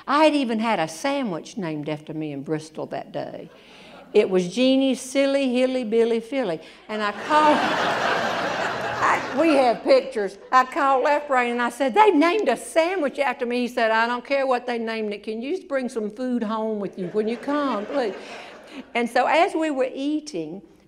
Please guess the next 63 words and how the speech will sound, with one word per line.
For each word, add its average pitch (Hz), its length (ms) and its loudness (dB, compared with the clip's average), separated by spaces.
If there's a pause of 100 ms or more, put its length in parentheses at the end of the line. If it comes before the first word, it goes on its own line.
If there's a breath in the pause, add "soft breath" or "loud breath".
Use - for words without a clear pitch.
a 233 40 -2
w-, 240 240 0
young 285 280 0
woman 214 260 -2
came 196 280 -6
up 180 200 -6
and 180 140 -8
she 196 180 -8
said, 156 440 -4 (220 loud breath)
"Hey, 185 360 -4
Miss 156 340 -6
King, 143 720 -8
it's 160 140 -14
so 165 180 -4
nice 160 300 -8
to 175 100 -12
see 170 180 -8
you. 170 100 -4 (200 loud breath)
But - 140 -2
Jeannie, 226 340 0
what 226 220 2
I 214 80 -2
wanted 202 340 -6
to - 80 -14
tell 247 140 -6
you 151 200 -8
was, 147 360 -8 (340 loud breath)
I 220 140 -4
just 220 320 -6
so - 160 0
appreciate 262 640 -6
you 247 60 -10
coming 226 440 -6 (260 loud breath)
for 262 120 -6
this 226 260 0
salute 202 460 -2
for 190 160 -10
veterans." 175 480 -4
I 175 80 -2
said, 165 300 -6
"I 175 120 0
didn't 240 220 -4
think 247 180 -8
of 175 60 -8
this 165 160 -6
program. 160 580 -8 (280)
They 180 160 -6
called 196 300 -4
me 196 120 -4
for 202 160 -10
the 196 120 -10
theater. 151 400 -6
I 143 80 -4
had - 200 -10
nothing 170 340 -6
to 175 120 -6
do 165 60 -2
with 151 180 -4
it. 143 80 -10
I 135 80 -8
think 147 280 -10
it's 151 140 -14
great." 190 440 -10